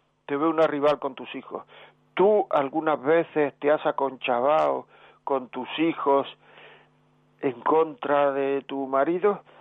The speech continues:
<coughs> Perdón. ¿Tú algunas veces cuentas a tus hijos cosas negativas de tu marido?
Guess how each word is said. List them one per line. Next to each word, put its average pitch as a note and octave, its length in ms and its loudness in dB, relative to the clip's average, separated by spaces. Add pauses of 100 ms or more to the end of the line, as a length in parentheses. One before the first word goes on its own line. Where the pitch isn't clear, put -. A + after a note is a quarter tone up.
(280)
<coughs> F#4 1300 -2
Perdón. E3+ 360 2 (1500)
¿Tú F#3 220 4
algunas D3+ 440 0
veces D3 480 2
cuentas C#3 520 0
a C3 100 -2
tus - 240 -14
hijos C#3+ 380 0
cosas C#3 460 0
negativas B2+ 760 0
de C3 120 -4
tu C3 140 -6
marido? E3 500 0